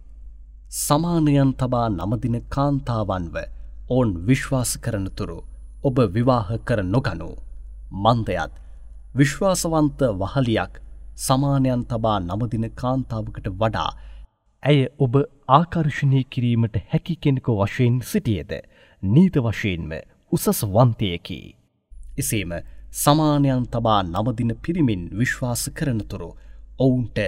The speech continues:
විශ්වාසවන්ත කාන්තාවන්ව ඔබ විවාහ කර නොදෙනු.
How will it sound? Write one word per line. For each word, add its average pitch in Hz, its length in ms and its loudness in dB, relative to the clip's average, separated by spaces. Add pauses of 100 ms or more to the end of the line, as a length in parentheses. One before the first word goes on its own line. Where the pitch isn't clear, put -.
(340)
විශ්වාසවන්ත 117 920 0
කාන්තාවන්ව 107 880 -2 (400)
ඔබ 120 180 0
විවාහ 110 480 0
කර 113 240 -2
නොදෙනු. 98 440 -2